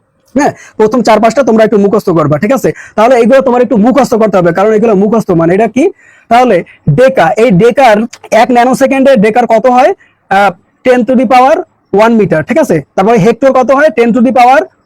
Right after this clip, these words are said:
two meter। কিলোর কত হয়? Ten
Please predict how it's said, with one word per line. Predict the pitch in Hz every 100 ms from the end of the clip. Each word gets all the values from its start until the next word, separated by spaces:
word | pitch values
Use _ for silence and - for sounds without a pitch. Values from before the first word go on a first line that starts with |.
| _
two | 330 330
meter। | 254 185 151 143 _ _ -
কিলোর | 262 285 277
কত | 262 277 262
হয়? | 302 427 - _ _ _ _ _ _ _ _
Ten | 247